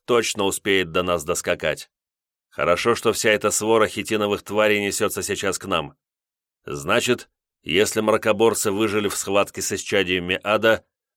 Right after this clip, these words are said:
то у них сейчас есть хороший шанс унести ноги и добраться до портала в наш мир. За полторы минуты тренированный человек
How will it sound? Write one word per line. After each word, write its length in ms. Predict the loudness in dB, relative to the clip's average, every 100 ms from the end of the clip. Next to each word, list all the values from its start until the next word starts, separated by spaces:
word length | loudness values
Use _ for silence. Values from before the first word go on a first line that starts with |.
| -4
то 140 | 0
у 60 | 2
них 200 | 2 0
сейчас 460 | 0 2 2 2
есть 260 | 2 0 0
хороший 480 | 2 4 4 2 -4
шанс 380 | 0 0 0 -4
унести 440 | -6 -4 -6 -4
ноги 460 | -2 -2 0 0 -2 _ _ _
и 120 | -4
добраться 500 | 0 2 4 4 4
до 100 | 0
портала 540 | 2 2 2 2 2 2
в 80 | 0
наш 240 | -2 -2
мир. 280 | -4 -4 -6 _ _ _ _ _ _ _ _
За 180 | -4 -2
полторы 420 | 2 2 4 4
минуты 360 | 4 4 2 0
тренированный 560 | -2 2 4 4 2
человек 560 | -2 2 2 4 2 -2